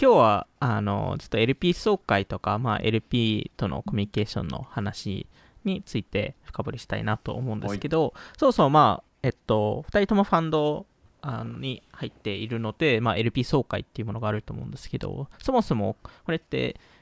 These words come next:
Speaker 1: 年一、一回っていうところなんですか？基本的には。
Speaker 2: 基本的にはそう。あの、僕らはもうちょっと頻度今落としてますけど、でも、
Speaker 1: うんうん。
Speaker 2: 年に一回が、とか、一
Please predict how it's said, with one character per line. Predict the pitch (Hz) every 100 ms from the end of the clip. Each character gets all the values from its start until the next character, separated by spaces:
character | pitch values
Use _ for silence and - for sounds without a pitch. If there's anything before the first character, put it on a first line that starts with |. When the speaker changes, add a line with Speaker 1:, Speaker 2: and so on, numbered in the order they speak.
| _ -
Speaker 1:
年 | 180 214 165 -
一、 | 113 - 160 156
一 | 120 - _ -
回 | 170
っ | 165
て | _ -
い | -
う |
と | -
こ | -
ろ | - -
な | -
ん | -
で | -
す |
か？ | - - _ _ _
基 | -
本 | 113
的 | 120 -
に | -
は。 | 147 - _ -
Speaker 2:
基 | - 202
本 | 254 254
的 | 262 269
に |
は | 202 98
そ | -
う。 | - -
あ | 151
の、 | 143 135 127 120 113 101
僕 | 127 131
ら | 233
は | 147
も | 120
う | 123
ち | 131
ょ |
っ |
と | -
頻 | 104 113 92
度 | 87
今 | 85 67 - -
落 | - 85
と | 101
し | -
て |
ま | 87 -
す | -
け |
ど、 | - 69
で | 120
も、 | 98
Speaker 1:
う |
ん | 90
う | 139
ん。 | -
Speaker 2:
年 | - 110 104
に |
一 | 90
回 | - 98
が、 | 90 78 -
と | 117
か、 |
一 | 101